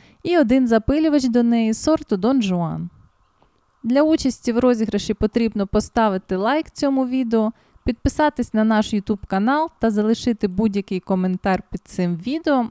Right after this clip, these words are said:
який стосується актинідії. Можете написати про свій досвід вирощування і так далі. Переможця визначимо двадцять п'ятого лютого о двадцятій нуль нуль в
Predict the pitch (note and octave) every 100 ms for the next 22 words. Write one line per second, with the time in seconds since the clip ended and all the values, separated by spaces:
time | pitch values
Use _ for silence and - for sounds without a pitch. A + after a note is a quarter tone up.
0 | - A3 D4+ - - - A3+ A#3 - G#3
1 | G3 - G3 F3+ E3+ F3 F3+ F#3 _ _
2 | _ _ _ _ _ - D4 D#4 C#4+ A#3+
3 | A3+ - - A3 G3+ G3 G3 F#3+ - G3+
4 | F3 G3 F#3+ F3+ - G3 A3+ E4+ - -
5 | B3 A3+ G#3 - - - G3 F#3+ D#3+ E3
6 | G3+ G3 - - _ _ _ _ _ _
7 | _ _ _ _ _ B3+ C#4+ D4+ C#4+ -
8 | - G#3+ A#3 A3+ G#3+ - G#3 G3+ G#3+ A3
9 | G#3+ - A#3 G#3+ G3+ G3 G3+ C4+ F4 D4
10 | B3 G#3+ A#3 G#3+ A#3 - A#3 A3 G#3 G3+
11 | G3+ G#3 A#3+ D#4+ F4